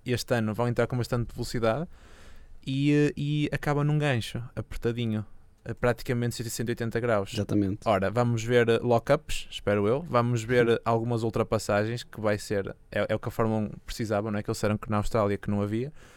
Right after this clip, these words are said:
Speaker 1: E outra coisa ainda, na Austrália já se notou no carro do Filipe Massa, na altura lembro-me de estar a ver a corrida e de-, deles dizerem que já havia um incremento de, numa das curvas de vinte e um quilómetros hora dos carros do ano,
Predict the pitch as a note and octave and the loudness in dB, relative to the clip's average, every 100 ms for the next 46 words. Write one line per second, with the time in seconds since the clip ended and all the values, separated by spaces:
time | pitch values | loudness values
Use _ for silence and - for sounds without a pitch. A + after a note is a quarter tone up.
0 | - - E3 E3+ E3 F3+ - F3 F#3 F3 | -20 -6 2 4 4 2 4 2 2 0
1 | C#3+ C#3 - D3+ E3 F3+ - C3 A2 A2+ | 2 0 0 2 4 4 4 4 4 4
2 | C3 C3 - C3 A#2 A2 A2+ C3 A#2 A#2 | 2 0 -2 0 0 2 0 -2 -2 -2
3 | A#2+ A2+ - A#2 - G#2+ G#2+ A#2 A2+ A#2 | 0 0 0 -2 0 0 2 0 0 2
4 | A2+ A2+ A#2 A2+ A2 A2 B2 A2 A2+ A2+ | 2 2 4 4 4 2 -2 0 0 0
5 | A#2 A2+ A2+ A2+ A2 B2+ C3+ - C3 C3+ | 0 0 -4 -4 0 0 0 -4 2 2
6 | B2+ B2+ B2+ B2+ C3 B2+ A#2+ A#2+ B2 C3+ | 4 2 2 0 0 0 -2 -2 0 0
7 | C3+ B2 - C#3 B2+ A#2+ B2 C#3 C#3+ C3+ | 2 0 0 -4 -2 -4 -2 -2 0 0
8 | C3+ B2+ A#2+ B2 A2+ F#2 G#2 - - A#2 | 2 0 0 -2 0 -2 -4 -10 -2 -2
9 | A2 A#2 A2+ | 0 0 0